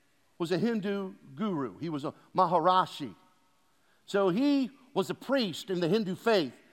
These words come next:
had many followers. At that moment, this missionary just began to share Jesus. God opened a door.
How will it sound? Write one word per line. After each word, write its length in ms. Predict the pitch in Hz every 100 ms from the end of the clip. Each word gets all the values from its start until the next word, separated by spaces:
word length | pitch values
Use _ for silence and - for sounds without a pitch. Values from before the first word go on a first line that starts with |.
| _ 160
had 180 | 196
many 220 | 208 240 196
followers. 760 | 226 247 247 170 135 - - _ _ _ _ _ _ _ _ _
At 80 | 147
that 180 | 214 254
moment, 380 | 220 277 220 196
this 180 | 190 208
missionary 460 | 262 - 226 202
just 260 | 160 247 -
began 300 | 240 262 277
to 60 |
share 220 | 247 285 262
Jesus. 600 | 202 285 240 180 - - _ _ _ _ _ _ -
God 200 | 226 269
opened 360 | 294 285 269
a 60 | 277
door. 500 | 269 269 277 190